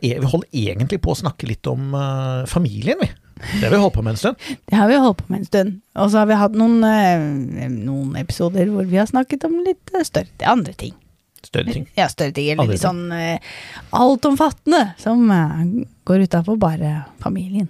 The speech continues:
Speaker 1: Ja. Eh, grunnen til at vi snakker om familien er at, eh, Gud har, eh, forskjellige sånn, eh, mandatområder eller, eh, institusjoner som han har, eh, som han har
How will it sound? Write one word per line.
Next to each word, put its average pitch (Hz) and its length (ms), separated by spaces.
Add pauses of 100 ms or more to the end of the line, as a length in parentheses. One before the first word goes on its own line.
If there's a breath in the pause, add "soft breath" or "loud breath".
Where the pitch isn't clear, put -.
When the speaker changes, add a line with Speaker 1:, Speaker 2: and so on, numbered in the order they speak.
(140)
Speaker 1:
Ja. - 140 (880 loud breath)
Eh, 139 160
grunnen 117 300
til - 80
at 139 100
vi 147 140 (240)
snakker - 320
om 107 200
familien 131 460 (100)
er 123 360
at, - 340
eh, - 1900
Gud 127 240
har, 110 320
eh, 131 80
forskjellige 117 540
sånn, 117 340 (560 loud breath)
eh, 113 140
mandatområder 113 1200 (120)
eller, 110 280
eh, 104 520
institusjoner 117 880
som 156 160
han 113 200
har, 110 300
eh, 113 640
som 120 140
han 107 100
har - 80